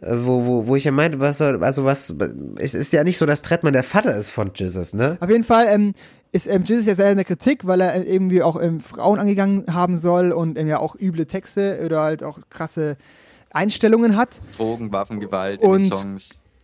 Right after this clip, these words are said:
Speaker 2: Absolut. Und,
Speaker 3: Kranke
Speaker 2: und, äh,
Speaker 3: Ausraster überall.
Speaker 2: und Trettmann hat irgendwie sich mit ihm getroffen, weil die halt eben ewig Kumpels sind und hat mit ihm darüber geredet und gefragt, was ist los, was ist da dran? Und da, äh, durch die Antwort von Jesus hat er dann gesagt, okay, ich kann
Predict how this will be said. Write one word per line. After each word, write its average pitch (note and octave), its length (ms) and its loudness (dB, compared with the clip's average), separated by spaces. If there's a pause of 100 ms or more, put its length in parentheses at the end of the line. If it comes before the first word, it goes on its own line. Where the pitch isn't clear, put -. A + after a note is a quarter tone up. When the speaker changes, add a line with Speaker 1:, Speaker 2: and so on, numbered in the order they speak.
(160)
Speaker 2:
Absolut. F3+ 580 0
Und, F3+ 80 2
Speaker 3:
Kranke F3 260 2
Speaker 2:
und, E3 160 -2
äh, D#3+ 60 4
Speaker 3:
Ausraster G2+ 400 0
überall. F2+ 540 -8 (600)
Speaker 2:
und F3+ 180 2
Trettmann A3 380 2
hat G#3+ 140 0
irgendwie F#3+ 320 0
sich F3 120 0
mit F#3+ 100 0
ihm F#3 100 -2
getroffen, A#3 460 0
weil F3 120 4
die E3 120 2
halt D3+ 100 0
eben D#3+ 120 -2
ewig D#3+ 340 -6
Kumpels G#3 360 -2
sind G3+ 220 0 (360)
und E3+ 360 0
hat F#3 160 -4
mit F3 80 0
ihm F3+ 120 -2
darüber E3+ 240 2
geredet E3 540 4
und D3 160 -8
gefragt, E3 580 0
was D#3 240 -2
ist D#3 200 -10
los, E3 300 2
was F#3+ 140 -6
ist D3 160 -10
da D3+ 100 -2
dran? D3 380 -4 (800)
Und D3+ 260 -2
da, F3+ 720 2
äh, - 20 -20 (600)
durch G3+ 240 4
die G3 160 -2
Antwort F3+ 420 2
von E3 180 -2
Jesus D3+ 300 -4
hat E3+ 120 -4
er F#3 140 2
dann F#3 160 2
gesagt, E3 220 0
okay, E3 400 2
ich D#3 180 -2
kann E3 340 -2